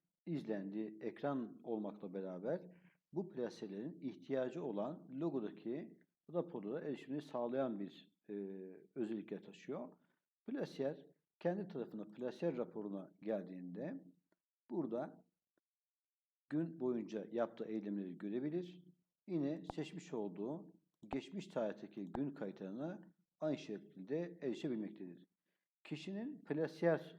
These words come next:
olması, yani yetkisiz bir kişi olması durumunda karşımıza, e, yukarıda yer alan satış elemanları bölümü gelmemektedir. Yöneticinin oturum açması durumunda aynı zamanda satış elemanı alanı gelmekte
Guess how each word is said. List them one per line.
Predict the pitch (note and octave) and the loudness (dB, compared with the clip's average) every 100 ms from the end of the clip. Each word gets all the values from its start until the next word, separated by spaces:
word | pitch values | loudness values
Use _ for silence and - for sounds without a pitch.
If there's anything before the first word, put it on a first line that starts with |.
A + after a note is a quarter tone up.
| - | -2
olması, | B2 A#2 G2+ - G2+ | 2 2 0 -2 -2
yani | G#2+ G#2+ | 0 2
yetkisiz | A2 - A#2 F3 B2+ | 0 -4 -4 -2 0
bir | A2+ | 0
kişi | - - | -2 -4
olması | A2+ G#2 G#2 F#2+ | -2 -2 -4 -6
durumunda | F#2+ F#2 F2+ F2+ C#3 G#3 - - _ _ - | -4 -2 -4 0 0 -2 -6 -20 _ _ 0
karşımıza, | G3 D3 B2 G2+ F#2+ D3+ G#3+ - - _ _ | 2 2 0 -2 0 0 0 -8 -20 _ _
e, | - B2+ B2+ B2 B2 D3 | -4 0 2 2 -2 -2
yukarıda | E3+ F3 C3+ A2+ | -4 2 4 4
yer | D3+ C#3 | 4 4
alan | A2+ C3 | 4 2
satış | C#3 C#3+ F3 - | 2 0 0 0
elemanları | B2 G#2+ G#2 G2 F#2 | 0 2 2 0 0
bölümü | G2 F#2+ C#3 F#3+ - | 0 0 0 -2 -4
gelmemektedir. | A2+ C3 G#2+ F2 F2+ E2 - - _ _ _ _ - | 6 6 6 0 -8 -14 -14 -18 _ _ _ _ 0
Yöneticinin | A2 C#3 C#3+ D3 G#3+ | 2 4 0 -2 -2
oturum | G#3 D#3 C#3 | -2 -2 0
açması | B2+ A2 A2+ G2+ - F#2 - | 0 0 -2 -4 -4 -6 -4
durumunda | A2 G#2+ G2 F2+ G2 F3+ A#3 - _ _ | -2 0 0 -2 0 -2 -2 -12 _ _
aynı | G3 F3+ A#2 | 4 6 4
zamanda | G#2+ F#2+ G#2 D#3 | 2 0 -2 -2
satış | - C#3 F2+ | -2 -4 0
elemanı | C3 A2 G#2 G2 F2 - | 2 2 2 0 -4 -4
alanı | B2 G#2+ G2 F2+ | 0 2 0 0
gelmekte | A2 A#2+ D#3 D3+ F3 F#3 F#3 | 2 2 2 0 0 0 -2